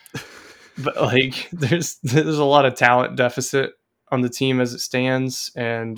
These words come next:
Speaker 2: we have
Speaker 1: Mm-hmm.
Speaker 2: some of our, you know, great players that are in, y-, they're kinda up in the air whether they'll be on the team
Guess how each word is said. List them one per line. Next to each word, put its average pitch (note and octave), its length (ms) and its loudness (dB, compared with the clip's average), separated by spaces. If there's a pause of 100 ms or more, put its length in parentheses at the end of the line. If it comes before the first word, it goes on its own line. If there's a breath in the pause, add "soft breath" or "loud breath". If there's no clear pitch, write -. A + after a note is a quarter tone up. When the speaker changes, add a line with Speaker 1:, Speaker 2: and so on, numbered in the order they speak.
(120)
Speaker 2:
we A#2 160 -2
have - 20 -2
Speaker 1:
Mm-hmm. A#2 120 -2
Speaker 2:
some A#2+ 200 -2
of A#2 140 -2
our, A2+ 200 -4 (640)
you B2 160 -8
know, A2 240 -10 (160)
great B2 240 -2
players B2 440 0
that A#2+ 120 -2
are A#2+ 300 -2 (1080 soft breath)
in, A#2+ 760 -2
y-, - 260 -10 (380)
they're D#3 240 2
kinda E3+ 180 4
up D#3+ 160 4
in D3+ 80 0
the C#3 100 4
air C3+ 280 4
whether B2+ 280 0
they'll A#2 120 -4
be A#2 420 -6 (560)
on B2 80 -2
the A2+ 80 -2
team C3 520 -2